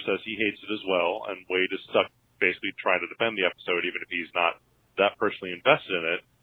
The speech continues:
because otherwise there's nothing to talk about. How about, James, you actually try and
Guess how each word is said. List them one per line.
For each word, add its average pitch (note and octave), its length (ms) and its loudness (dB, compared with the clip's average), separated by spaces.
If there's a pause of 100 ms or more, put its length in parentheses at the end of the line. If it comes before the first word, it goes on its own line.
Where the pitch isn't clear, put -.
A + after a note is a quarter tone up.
(120)
because G#2 220 0
otherwise F2+ 320 4
there's D#2+ 100 -12
nothing - 220 -8
to - 180 -20
talk A#2+ 240 6
about. - 300 0 (720)
How D3+ 160 2
about, D#3+ 240 6
James, A#2 240 -6
you A2+ 160 -4
actually G#2+ 320 -2
try G2+ 320 0
and F#2 80 -8